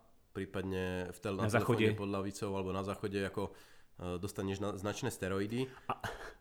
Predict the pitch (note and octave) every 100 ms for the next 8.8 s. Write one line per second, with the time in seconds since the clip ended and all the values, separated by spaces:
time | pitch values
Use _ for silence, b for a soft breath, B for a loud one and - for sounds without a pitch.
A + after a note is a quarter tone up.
0 | - A#2 A#2+ C#3 D3+ C3+ D3+ C3+ C3 C3
1 | C3 C#3+ A#2 - A#2+ A#2+ A2+ A2+ A#2 A2+
2 | - B2 D3 D3+ D#3+ D3 C#3 C3+ C3 C3
3 | G#2 - - E3 A#2+ G#2 A2+ A2 A2+ A2
4 | A2 G2 - - b b b - A#2+ A#2+
5 | A2+ A#2+ A2 A2 A2 A2 G#2+ A#2+ A#2+ A#2
6 | B2+ B2 C#3 A#2 G#2 C3+ C3+ C3 B2+ A#2+
7 | - - _ _ _ B2+ B2+ B2 A#2+ A#2+
8 | A#2 G#2+ F2+ - A#2 A2+ A2+